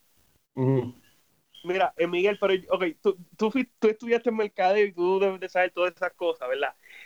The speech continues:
Speaker 2: Pero yo creo que
Speaker 1: Ujú.
Speaker 2: también la liga tiene que comenzar a atraer al fanático joven. O sea, hay que buscar la fórmula, la forma de traer al fanático joven. Porque mira,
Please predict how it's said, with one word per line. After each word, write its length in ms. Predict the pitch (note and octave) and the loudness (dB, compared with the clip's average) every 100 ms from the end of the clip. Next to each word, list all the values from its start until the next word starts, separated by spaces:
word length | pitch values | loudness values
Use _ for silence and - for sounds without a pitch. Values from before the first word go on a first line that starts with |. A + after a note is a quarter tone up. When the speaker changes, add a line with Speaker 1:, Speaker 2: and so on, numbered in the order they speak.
| - _ | -20 _
Speaker 2:
Pero 200 | F#3+ F#3 | -2 0
yo 160 | D#3 F#3+ | 0 0
creo 160 | C4 | 0
que 60 | C4+ | 0
Speaker 1:
Ujú. 80 | G3 | -2
Speaker 2:
también 280 | E3 D3+ | -2 -2
la 140 | F3 G#3 | 0 0
liga 420 | A#3 C#4 F3 E3 - | 0 0 2 0 -2
tiene 260 | C#3+ D#3 | -2 -2
que 100 | F#3+ | -2
comenzar 520 | G3 G#3+ G#3+ A#3 D4 | -2 -2 -4 -2 0
a 100 | A3 | 2
atraer 720 | E3+ - D3+ C#3 C#3 A#3+ B3 F3+ | 0 0 -2 0 0 0 0 -2
al 180 | E3 C#3+ | -2 -2
fanático 540 | - D3 C#3+ - G3+ A3+ | -2 -4 -4 -6 -2 0
joven. 480 | E3 G#3 G3 G#3+ _ _ _ _ | 2 2 0 -6 _ _ _ _
O 40 | - | -2
sea, 160 | D#3 - | -2 0
hay 220 | F3 F#3+ | 0 0
que 120 | B3+ | 0
buscar 360 | C4+ C4 - B3+ | -2 -4 -4 0
la 160 | B3+ | 0
fórmula, 720 | A3+ A#3+ B3+ A#3+ F3+ D#3 D#3 E3+ | -2 0 -2 -2 -4 0 0 -2
la 180 | - D#3+ | -2 -2
forma 520 | - A3+ A#3 G3+ D#3 | 2 0 0 0 -2
de 200 | D3+ D#3 D#3 | 0 -6 -4
traer 360 | D3+ D3 E3 | -2 0 0
al 140 | C4 - | -2 -4
fanático 420 | E3 D3+ G#3+ G#3+ | -8 -8 -4 0
joven. 240 | G#3 A#3 - _ _ | 0 0 -4 _ _
Porque 180 | D#3 D#3+ | -2 0
mira, 300 | F3+ F3 - | 2 0 -2